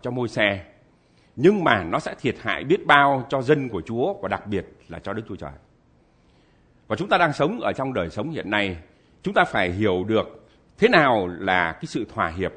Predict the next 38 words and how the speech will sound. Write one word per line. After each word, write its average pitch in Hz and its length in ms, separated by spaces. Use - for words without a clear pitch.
ở 104 100
trong 143 160
phương 151 200
diện 101 200
thuộc 85 160
linh. 110 240
Chúng 220 80
ta 208 160
phải 113 300
nhận 131 320
diện 151 300
ra 123 60
được 131 260
những 156 120
cái 233 100
hình 143 300
thức - 380
mà 104 140
ma 170 300
quỷ 107 300
có 160 60
thể 92 380
sử 143 240
dụng - 360
để 107 160
mà 95 460
dẫn 175 360
chúng 226 120
ta 175 260
đến 165 320
cái, 220 240
cái, 214 200
cái 202 80
sự 135 380
thỏa 123 140
hiệp 120 240
với 131 100
nó. 143 280